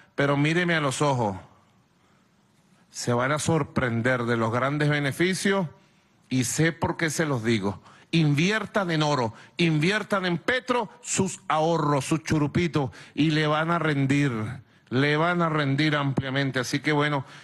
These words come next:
le pido al equipo económico, compañero vicepresidente de Economía, compañeros ministros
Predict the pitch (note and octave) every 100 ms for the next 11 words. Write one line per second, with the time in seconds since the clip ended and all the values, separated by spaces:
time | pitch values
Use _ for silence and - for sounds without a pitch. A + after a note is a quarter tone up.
0 | - _ A2 A2+ C3 C#3 C#3+ A#2+ B2+ C#3+
1 | C3+ B2+ D3 D#3 C3+ A#2+ A2+ A2+ A#2 C3
2 | C3+ C3 A#2+ A2+ A2 A2 - A#2+ C3 C#3+
3 | C3 A2+ G#2+ B2 D#3 E3+ C3+ - - _
4 | _ _ _ _ _ _ - - - -
5 | - - - F#2+ G2 G2+ A2+ B2 B2+ -
6 | - - - _ _ _ _ - G#2 G#2+
7 | C3+ D3+ - E3+ E3 -